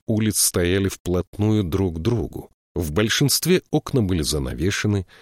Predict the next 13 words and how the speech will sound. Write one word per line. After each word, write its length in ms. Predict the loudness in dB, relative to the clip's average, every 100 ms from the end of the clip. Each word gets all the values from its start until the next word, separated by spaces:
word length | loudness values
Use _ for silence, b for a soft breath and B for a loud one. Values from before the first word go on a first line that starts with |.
| B
словно 440 | 0 2 4 4 2
глаза 380 | 2 2 2
спящего 560 | 0 0 0 0 -2 -4
человека. 720 | -2 0 0 0 -4 -8 -20 _ _ _ _
В 160 | -6 2
некоторых 540 | 2 2 -2 -4 -4
горел 420 | 0 2 2 0 -2
яркий 440 | -4 -4 -8 -4
свет 440 | -4 0 0 -2 B B -4
и 60 | 0
гремела 500 | 2 2 4 2 2
громкая 540 | 0 -4 -4 -6 -4
музыка. 600 | -6 -6 -8 -10 -16